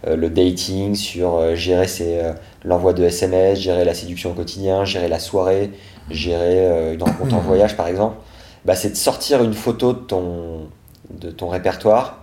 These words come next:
Speaker 2: Ouais.
Speaker 1: en lien avec ça, un truc assez naturel où t'apparais, euh, t'apparais de manière claire, où
Speaker 2: Hmm.
Speaker 1: on voit ta tronche,
Speaker 2: Ouais.
Speaker 1: que t'es assez souriant et que tu dégages un,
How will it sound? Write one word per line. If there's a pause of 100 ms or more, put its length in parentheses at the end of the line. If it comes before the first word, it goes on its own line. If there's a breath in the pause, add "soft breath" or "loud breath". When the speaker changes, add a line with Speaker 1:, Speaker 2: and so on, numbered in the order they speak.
Speaker 2:
Ouais. (520)
Speaker 1:
en
lien
avec
ça, (380 loud breath)
un
truc
assez
naturel
où
t'apparais,
euh, (1160 soft breath)
t'apparais
de
manière
claire, (320)
où
Speaker 2:
Hmm.
Speaker 1:
on
voit
ta
tronche,
Speaker 2:
Ouais. (200)
Speaker 1:
que
t'es
assez
souriant
et
que
tu
dégages
un,